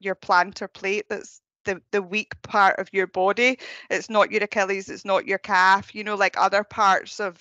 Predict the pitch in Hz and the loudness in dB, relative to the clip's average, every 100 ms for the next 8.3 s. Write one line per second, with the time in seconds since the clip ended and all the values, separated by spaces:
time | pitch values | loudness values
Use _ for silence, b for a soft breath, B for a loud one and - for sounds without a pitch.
0 | - 190 185 180 180 185 196 190 196 190 | -10 -4 -2 -2 -8 -4 0 0 2 0
1 | 190 185 196 190 185 190 - - 196 - | -2 -6 -4 -2 -2 -4 -10 -16 -14 -4
2 | 196 196 233 262 262 _ B B B B | -2 -2 2 2 2 _ B B B B
3 | 202 - - 208 190 185 175 190 180 180 | 0 0 -2 -8 -6 -6 -8 -10 -8 -6
4 | 190 170 - 202 - 202 180 - 190 180 | -4 -4 -6 -16 -8 -6 -6 -10 -8 -4
5 | 165 - 180 175 170 170 175 170 - 208 | -6 -4 -2 -2 -4 -10 -10 -12 -6 0
6 | 185 185 - 180 170 175 175 170 - 185 | 0 -2 -10 -10 -10 -16 -14 -14 -14 -14
7 | 170 170 - 175 165 - 180 175 - 175 | -12 -14 -12 -4 -4 -4 -16 -16 -16 -10
8 | 170 175 175 | -8 -6 -8